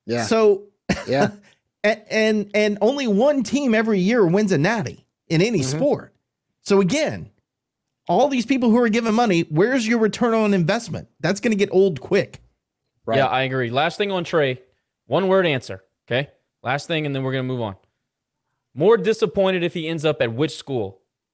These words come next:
Speaker 3: School across the basin in Gainesville.
Speaker 1: Mm, I'd probably say Gainesville.
Speaker 3: Nick?
Speaker 1: I'd say Gainesville.
Speaker 2: Disappointed across the basin, pissed off Gainesville. Because that one you saw coming.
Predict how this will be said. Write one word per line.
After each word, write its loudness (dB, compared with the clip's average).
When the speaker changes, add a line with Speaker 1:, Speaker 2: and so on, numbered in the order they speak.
Speaker 3:
School -2
across 2
the -8
basin -4
in -6
Gainesville. -6
Speaker 1:
Mm, -6
I'd -4
probably -2
say -6
Gainesville. -8
Speaker 3:
Nick? -12
Speaker 1:
I'd -2
say -2
Gainesville. -8
Speaker 2:
Disappointed 2
across 0
the -2
basin, 0
pissed -4
off 0
Gainesville. -8
Because 2
that 2
one 2
you 2
saw -2
coming. -4